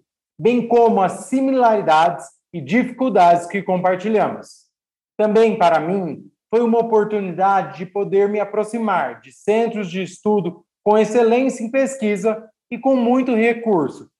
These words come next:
não somente financeiro, mas humano também. Pude observar a importância do rigor da pesquisa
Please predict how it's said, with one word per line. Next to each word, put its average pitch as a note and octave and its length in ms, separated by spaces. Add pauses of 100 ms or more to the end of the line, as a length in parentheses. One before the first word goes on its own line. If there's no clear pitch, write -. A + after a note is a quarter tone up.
(160)
não C#4 200
somente A#3 440
financeiro, G#3 800 (340)
mas F3 300
humano F3+ 460
também. D#3+ 520 (640)
Pude C4 240
observar D#3+ 840
a E3+ 80
importância G3+ 960
do D#3 160
rigor F3+ 520
da G#3+ 120
pesquisa F3+ 800